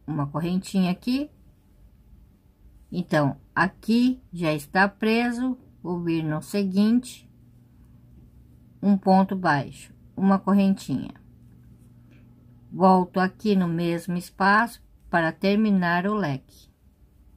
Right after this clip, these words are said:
Ok? Vai ficando preso desta forma aqui, ó, em modo zigue-zague,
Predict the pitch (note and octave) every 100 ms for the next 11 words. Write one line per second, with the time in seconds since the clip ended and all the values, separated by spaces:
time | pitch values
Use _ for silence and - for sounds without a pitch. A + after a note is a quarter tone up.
0 | _ _ _ _ _ _ - _ _ _
1 | _ _ - - - - - C#3+ - G3+
2 | B3+ C4+ - - - - - - - -
3 | D#3 F3+ - G3 G3+ G3+ - G3 G3+ G#3
4 | G#3+ - F#3+ G3 G3+ G#3+ - E3+ F3 F#3
5 | - E3 C3 C3 C#3 - E3+ F3 G3 G#3
6 | G3+ G3 G#3 G3+ G3+ D3 C#3 C#3+